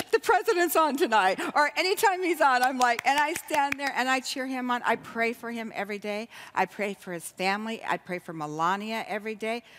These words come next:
for all of his compl-, his entire family every day. Plead the precious blood of Jesus over them, that no weapon formed against them shall prosper. And this man has literally been a supernatural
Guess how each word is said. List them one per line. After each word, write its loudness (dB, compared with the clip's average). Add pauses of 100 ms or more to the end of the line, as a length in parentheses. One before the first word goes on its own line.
(140)
for -2 (160)
all 6
of 0
his -8
compl-, -10 (340)
his -10
entire -2
family -4
every -6
day. -6 (300)
Plead -2
the -6
precious -6 (100)
blood -2
of -6
Jesus -6
over -4
them, -4 (300)
that -4
no -2
weapon -4
formed -8
against -10
them -10
shall -8
prosper. -4
And -8
this -10
man -2 (300)
has -4
literally -6 (340)
been -2 (580)
a 0
supernatural -2